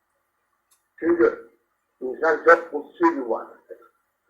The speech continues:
Allah Teala Hazretleri ne yakınlık bakımından insandan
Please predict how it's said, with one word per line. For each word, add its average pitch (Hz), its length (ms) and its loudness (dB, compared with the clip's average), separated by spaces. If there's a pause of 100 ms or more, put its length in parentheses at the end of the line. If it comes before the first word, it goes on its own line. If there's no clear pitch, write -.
(180)
Allah 123 400 -2
Teala 147 320 2
Hazretleri 113 800 -10 (2000)
ne 147 300 -6 (360)
yakınlık 123 600 -6
bakımından 110 640 -10 (760)
insandan 120 760 -6